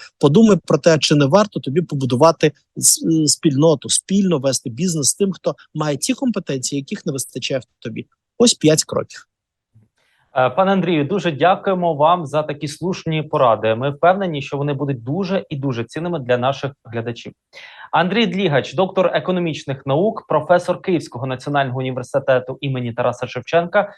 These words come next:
Speaker 2: співзасновник Центру економічного відновлення, був сьогодні з нами на зв'язку. Дякуємо вам.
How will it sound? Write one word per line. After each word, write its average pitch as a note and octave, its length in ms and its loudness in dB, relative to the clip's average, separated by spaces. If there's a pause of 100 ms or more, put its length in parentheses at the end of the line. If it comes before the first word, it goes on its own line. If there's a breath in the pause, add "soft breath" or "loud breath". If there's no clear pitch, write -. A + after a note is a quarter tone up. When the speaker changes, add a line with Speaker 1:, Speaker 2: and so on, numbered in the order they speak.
(140 loud breath)
Speaker 2:
співзасновник G3 760 -2
Центру F#3+ 380 -2
економічного D#3+ 680 -4
відновлення, F#3 600 -2 (220 loud breath)
був G#3+ 140 -2
сьогодні F3 340 -2
з A#2+ 80 -8
нами B2 200 -2
на A2 120 -4
зв'язку. - 500 -12 (180)
Дякуємо A2+ 500 -2
вам. F#2 180 -4